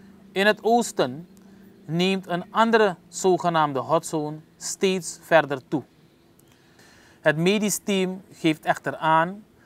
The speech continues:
de zaak onder controle te hebben. Op basis hiervan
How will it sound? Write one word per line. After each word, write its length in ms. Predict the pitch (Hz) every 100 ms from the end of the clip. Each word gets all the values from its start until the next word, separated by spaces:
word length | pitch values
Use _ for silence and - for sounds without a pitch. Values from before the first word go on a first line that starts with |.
| _ _
de 80 | 143
zaak 380 | 131 180 185 160
onder 280 | 165 151 139
controle 480 | 135 - 147 131
te 100 | 120
hebben. 280 | 107 101 95 _ - _ _ _ _ _ _ _ _ _
Op 180 | 156 143
basis 320 | 175 170 160
hiervan 580 | 143 127 - 143 185